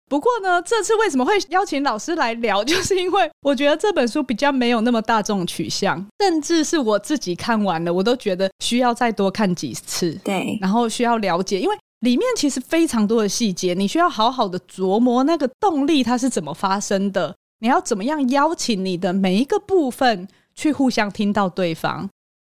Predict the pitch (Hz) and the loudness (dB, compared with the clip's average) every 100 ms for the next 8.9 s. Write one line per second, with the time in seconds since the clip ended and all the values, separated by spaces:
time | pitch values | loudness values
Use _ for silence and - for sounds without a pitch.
0 | - 427 330 - 392 403 320 247 - 262 | -4 0 0 0 -2 2 2 2 -2 -2
1 | 262 247 208 320 247 214 214 254 254 254 | 0 0 2 2 2 2 2 0 0 0
2 | 233 240 - - 233 254 240 226 170 175 | 0 -4 -6 -2 0 2 2 0 0 -2
3 | 185 226 175 175 208 359 - - 170 120 | 0 0 0 0 -2 -4 -4 -2 0 -2
4 | - 285 370 466 320 392 359 359 247 202 | -6 -2 0 2 2 2 2 2 0 0
5 | 302 262 254 - 214 202 165 214 208 180 | 0 2 0 0 0 0 0 0 0 0
6 | 202 220 190 - 180 220 226 247 208 262 | 2 0 0 -4 -2 0 0 -2 0 -2
7 | 240 240 220 240 202 214 214 214 190 180 | 0 -2 -2 -2 0 0 0 -2 0 0
8 | 214 165 160 - 170 170 - 165 180 | 0 -2 -2 0 0 0 0 0 0